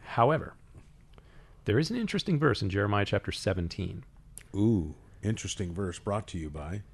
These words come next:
Speaker 1: Interesting verse. So, Jeremiah seventeen nine, you know, "The heart of man is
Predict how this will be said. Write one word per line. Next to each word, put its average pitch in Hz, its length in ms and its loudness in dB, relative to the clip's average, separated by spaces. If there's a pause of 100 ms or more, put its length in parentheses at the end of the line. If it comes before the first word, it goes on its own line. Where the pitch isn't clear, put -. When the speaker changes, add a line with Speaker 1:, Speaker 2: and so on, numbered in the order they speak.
Speaker 1:
Interesting 117 460 4
verse. - 360 0 (180)
So, 92 440 4 (520)
Jeremiah 117 340 6
seventeen 92 440 0
nine, 85 400 0 (120)
you 85 160 -2
know, 90 260 -2 (120)
"The 98 100 -2
heart 95 180 4
of 90 80 2
man 87 200 0
is 80 260 -6